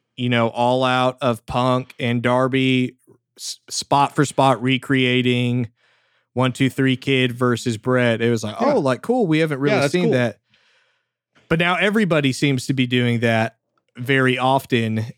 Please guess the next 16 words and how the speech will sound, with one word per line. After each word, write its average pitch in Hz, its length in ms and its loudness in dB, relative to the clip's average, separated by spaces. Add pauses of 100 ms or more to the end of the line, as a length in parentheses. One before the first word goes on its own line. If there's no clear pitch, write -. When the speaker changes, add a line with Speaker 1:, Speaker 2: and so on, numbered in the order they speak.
Speaker 1:
And 147 400 2
it, - 100 -8 (140)
it's 175 380 -2
one 180 180 0
of 165 60 0
those 160 200 0
things 156 400 0
to 143 100 -2
where 131 540 2
it's, 139 260 -2 (1300)
I 139 120 0
like 139 280 0
it 143 100 2
if 127 180 0
you 123 100 0
borrow 120 500 2